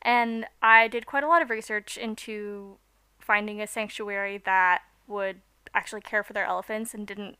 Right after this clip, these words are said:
engage in any of the, like, bad practices. For instance, I know it's really bad if you ride an elephant and if you do anything that, like, really gets too in their personal space that they really don't like. And so it was really important to me to find one. And so we ended up choosing a place called Happy Elephant Home,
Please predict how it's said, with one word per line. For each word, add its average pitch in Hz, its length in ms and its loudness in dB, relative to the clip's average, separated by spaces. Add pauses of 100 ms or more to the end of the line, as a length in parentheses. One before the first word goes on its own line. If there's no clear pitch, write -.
(120)
engage 196 320 -10
in 196 60 -10
any 190 160 -10
of 190 80 -10
the, - 80 -6
like, - 180 -10
bad 180 220 2
practices. 226 680 -4 (380)
For 226 120 0
instance, 214 320 -4
I 208 80 -2
know 208 100 -2
it's 196 160 -6
really 196 160 -6
bad 185 400 4
if - 160 -12
you 190 220 -18
ride 226 280 10
an 214 120 -4
elephant 202 680 -2
and 190 80 -10
if 196 180 -12
you 190 360 -8
do 233 80 -2
anything 220 400 -2
that, 202 120 -6
like, 196 200 -8
really 202 200 -10
gets - 220 -10
too 190 220 -14
in 202 80 -10
their 190 100 -6
personal - 320 -10
space 311 440 -2
that - 120 -10
they 180 120 -6
really 185 180 -6
don't - 180 -8
like. 190 460 0 (340)
And 220 220 4
so 220 100 0
it - 60 -2
was 214 100 -10
really 220 160 -2
important 208 380 -8
to 214 80 -12
me 208 80 -10
to 190 60 -10
find 269 320 4
one. 208 360 4
And 226 140 -6
so 220 100 -8
we 233 160 -6
ended 262 220 -2
up 254 160 -2
choosing 214 480 -8
a - 60 -6
place 202 280 -8
called 196 280 -2
Happy 233 440 -4
Elephant 196 440 -4
Home, 190 400 -6